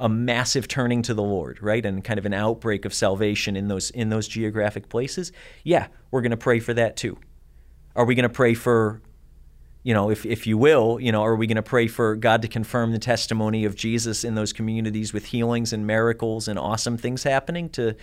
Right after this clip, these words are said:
show people that he's for real? Yeah, we're gonna pray for that too. So now, translate that to the city of Jerusalem.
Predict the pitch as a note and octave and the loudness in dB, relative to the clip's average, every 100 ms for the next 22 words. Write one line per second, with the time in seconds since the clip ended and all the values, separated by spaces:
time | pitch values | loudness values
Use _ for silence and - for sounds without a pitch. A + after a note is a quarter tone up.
0 | - - - B2+ B2 C3+ B2+ A2+ A2 A#2+ | -20 -6 2 4 4 2 2 0 0 0
1 | - C3 A#2+ C#3 G3+ - - E3+ - - | 0 -2 -2 -4 -6 -10 -6 0 0 -2
2 | - C3 B2 A#2+ B2+ A#2+ B2+ A#2+ A2 - | -6 -2 0 0 0 0 0 0 0 -6
3 | G2+ - - - - A#2+ C3 F3 C3+ G2+ | -8 -12 -18 -4 0 0 2 2 4 4
4 | G#2+ C3+ - - - - - - - D3 | 2 -2 -20 -20 -20 -20 -20 -6 2 2
5 | D3+ D#3+ C#3 B2 - A#2 A2 A#2+ A2 A#2 | 4 4 6 4 4 -2 0 0 2 0
6 | - C3+ F3+ - C#2 | -2 -6 -4 -4 -6